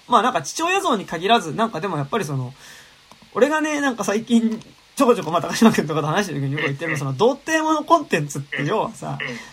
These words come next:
Speaker 1: その、まあなんか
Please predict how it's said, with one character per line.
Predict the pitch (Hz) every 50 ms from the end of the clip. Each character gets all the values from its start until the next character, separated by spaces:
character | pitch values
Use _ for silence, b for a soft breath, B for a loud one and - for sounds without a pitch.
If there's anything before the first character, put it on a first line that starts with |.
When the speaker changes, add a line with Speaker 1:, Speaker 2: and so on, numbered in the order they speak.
| -
Speaker 1:
そ | - - 143 139
の、 | 135 127 123 123 123 123 120 120 120 117 117 117 117 117 113 117 - _ _ b b b b b b b b _ -
ま | 226
あ | 226
な | 240 240
ん | 156
か | 139 - -